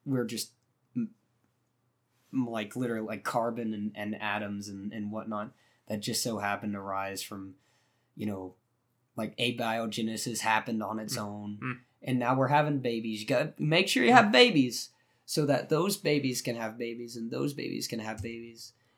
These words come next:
Speaker 1: And then
Speaker 2: Yeah.
Speaker 1: one day we'll all die.
Speaker 2: Huh?
Speaker 1: I
Speaker 2: Yeah.
Speaker 1: touched a thing there.
Speaker 2: Oh, you're right.
Speaker 1: Oh, yeah.
Speaker 2: Yeah.
Speaker 1: Um,
Speaker 2: Yeah, I know.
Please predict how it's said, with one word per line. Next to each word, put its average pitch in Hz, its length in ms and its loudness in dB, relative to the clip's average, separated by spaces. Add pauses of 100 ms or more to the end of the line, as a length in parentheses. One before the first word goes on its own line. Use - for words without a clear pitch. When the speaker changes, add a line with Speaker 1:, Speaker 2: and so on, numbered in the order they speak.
Speaker 1:
And 127 200 -4
then 117 460 -6
Speaker 2:
Yeah. 123 200 -4 (560)
Speaker 1:
one 143 260 2
day 143 140 4
we'll 135 140 4
all 120 140 2
die. 107 480 -4 (340)
Speaker 2:
Huh? 135 160 -2 (400)
Speaker 1:
I - 40 -2
Speaker 2:
Yeah. 127 60 2
Speaker 1:
touched 147 300 2
a 113 60 -8
thing 120 420 -10
there. 120 140 -10
Speaker 2:
Oh, 117 60 -2
you're 113 120 -6
right. 107 180 -8 (120)
Speaker 1:
Oh, - 160 -8
yeah. 131 200 -12 (500)
Speaker 2:
Yeah. 127 300 2
Speaker 1:
Um, 117 200 -2
Speaker 2:
Yeah, 165 100 4
I 139 80 6
know. 151 160 2